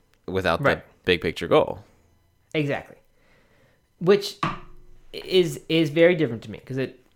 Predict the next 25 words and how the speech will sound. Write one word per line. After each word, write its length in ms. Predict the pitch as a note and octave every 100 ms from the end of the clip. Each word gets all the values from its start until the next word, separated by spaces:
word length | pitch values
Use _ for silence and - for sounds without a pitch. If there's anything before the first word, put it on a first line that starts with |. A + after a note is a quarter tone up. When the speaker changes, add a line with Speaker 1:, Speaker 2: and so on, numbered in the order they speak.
| -
Speaker 2:
like, 160 | C#3+
with 140 | C#3+ D#3
running, 320 | E3+ E3+ D#3
that, 240 | C#3+ C3+ -
that 180 | C3+ B2+
was 180 | C3 B2+
never, 540 | C3+ C3 C3 B2+ - -
ever 420 | C3+ B2 A#2+ A2 - -
the 80 | C3+
motivator 500 | C3 A#2+ G#2+ G#2 G#2
to 80 | A2
go 140 | A#2
out 140 | A2 G2+
and 100 | A#2
get 140 | G#2
that. 100 | -
It 60 | F2+
was 160 | A#2+ A2
only 300 | - D3 D3
about 220 | C3+ B2+
the 60 | B2
big 140 | B2
picture 240 | B2 - A#2+
goal. 280 | A2+ G#2 - _ - _ _ _
And 540 | B2 A#2 A2 G#2+ G#2+